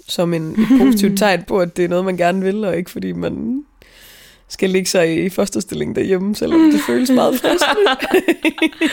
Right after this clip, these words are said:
Speaker 2: <laughs> Ja. Men det er jo det,
Speaker 1: Ja.
Speaker 2: der er med de her lidt større skifte. Fordi som du siger, jo, så er verden foranderlig, og man bliver ældre, og man får mere erfaring, og ens venner flytter, eller sådan alt det der,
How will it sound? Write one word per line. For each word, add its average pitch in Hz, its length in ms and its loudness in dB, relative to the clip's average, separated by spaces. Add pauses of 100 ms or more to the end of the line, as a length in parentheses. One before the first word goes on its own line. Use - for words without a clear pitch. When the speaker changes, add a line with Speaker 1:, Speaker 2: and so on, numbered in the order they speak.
(400)
Speaker 2:
<laughs> 190 100 -8
Ja. 180 100 -8 (600)
Men 180 100 -2
det 180 60 2
er 180 40 0
jo 180 40 -2
det, 185 100 0
Speaker 1:
Ja. 185 60 2
Speaker 2:
der 175 40 2
er 175 80 2
med 185 120 -2
de 165 100 -10
her 165 160 -2
lidt 156 180 -6
større 175 480 -2
skifte. - 600 -12
Fordi 170 260 -2
som 160 180 -4
du 160 80 -8
siger, 175 320 0 (600)
jo, 170 480 0
så 175 140 0
er 147 160 2
verden 147 280 0
foranderlig, 139 440 -6
og 175 60 -2
man 196 180 2
bliver 180 160 0
ældre, 143 340 -2
og 143 280 -2
man 190 300 -2
får - 160 -4
mere 160 140 2
erfaring, 143 480 -6
og 151 100 -2
ens 156 220 -4
venner 147 220 0
flytter, 135 500 -8
eller 160 220 0
sådan 160 240 -4
alt 175 220 0
det 143 80 -8
der, 127 200 -4